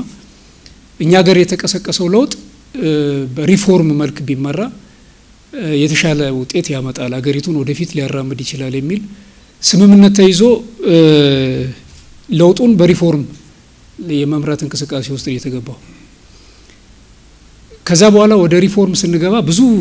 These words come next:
ሪፎርሞች ነበሩ። እ፣ የፖለቲካ ሪፎርም፣ የኢኮኖሚ ሪፎርም፣ የማህበራዊ ልማት ሪፎርሞች፣ የውጭ ግንኙነትና ፖሊሲ ሪፎርሞች፣ እ፣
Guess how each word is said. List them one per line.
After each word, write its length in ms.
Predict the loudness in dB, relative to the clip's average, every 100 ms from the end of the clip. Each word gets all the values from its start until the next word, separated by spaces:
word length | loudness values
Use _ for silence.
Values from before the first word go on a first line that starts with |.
| 0
ሪፎርሞች 440 | -2 0 2 2 0
ነበሩ። 320 | -2 -4 -4 -4 -6 -10 -20 -20 -20 -20 _ -20 -20 -14 -6
እ፣ 120 | -4 -2 -4 -4 -4 0
የፖለቲካ 760 | 2 2 0 0 0 0 0 -2
ሪፎርም፣ 420 | -2 -2 -4 -4 -10 -20 -20 _ _ -20 _
የኢኮኖሚ 400 | -2 0 0 0 0
ሪፎርም፣ 420 | -2 -4 -4 -4 -10 -18 -20 _ -20 -20 -20 -20 -16 -8 -2 2 2 2 0 -2 -4 -6 -8 -8 -12 -16 -20 -20 -20 -20 -20 -8
የማህበራዊ 420 | 0 2 4 4
ልማት 240 | 4 0 -2
ሪፎርሞች፣ 560 | -6 -6 -6 -6 -8 -10 -14 -18 -20 -20 -20 _ 0
የውጭ 360 | 2 2 2 0
ግንኙነትና 600 | 0 2 2 0 -2 -4
ፖሊሲ 300 | -4 -6 -6 -8
ሪፎርሞች፣ 500 | -8 -6 -6 -6 -8 -12 -18 -20 -20 -20 _ -18
እ፣ 120 | -8